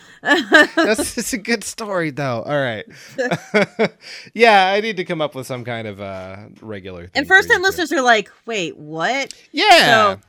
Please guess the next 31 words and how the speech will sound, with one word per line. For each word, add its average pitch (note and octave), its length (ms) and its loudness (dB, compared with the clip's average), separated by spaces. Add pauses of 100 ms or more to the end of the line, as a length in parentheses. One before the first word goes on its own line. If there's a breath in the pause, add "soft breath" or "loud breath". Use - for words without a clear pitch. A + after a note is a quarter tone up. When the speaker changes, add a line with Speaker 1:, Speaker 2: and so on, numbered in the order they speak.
Speaker 2:
you F#3 100 -18
gotta F#3+ 180 -8
Speaker 1:
so A#3+ 200 2
Speaker 2:
listen. G#2 300 -6
Speaker 1:
I A3+ 200 -4
guess C4 260 -2 (100)
Cliff F#4 400 -6
Notes B3+ 360 0
version. G3 580 -2 (260 soft breath)
Uh, G3+ 420 2 (280)
one C4 280 -4
time C#4 600 0
I G#3 320 0
owned A#3 240 -6
a B3+ 60 -4
website A#3+ 680 -2 (120)
and F#3+ 320 -2
a D#3 100 -2
hacker A#3 520 0
hacked B3 340 -2
it G#3 240 -4
so G3+ 140 -10
that F#3 200 -4
every G3 220 -4
single A3+ 220 -8
time A#3 180 -2
someone A3+ 300 -8
went G3+ 180 -6
to A#3 80 -12
my A#3 120 -2
website, A3+ 560 0